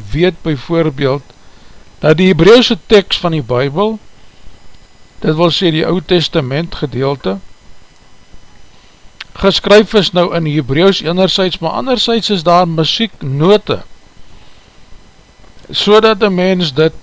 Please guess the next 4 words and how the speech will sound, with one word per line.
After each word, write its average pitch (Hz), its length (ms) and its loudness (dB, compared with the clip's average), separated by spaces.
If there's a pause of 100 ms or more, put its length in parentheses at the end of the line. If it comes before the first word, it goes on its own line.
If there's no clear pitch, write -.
(440)
kan 196 340 2
te 165 140 0
leer, 139 680 0
chant, 156 680 0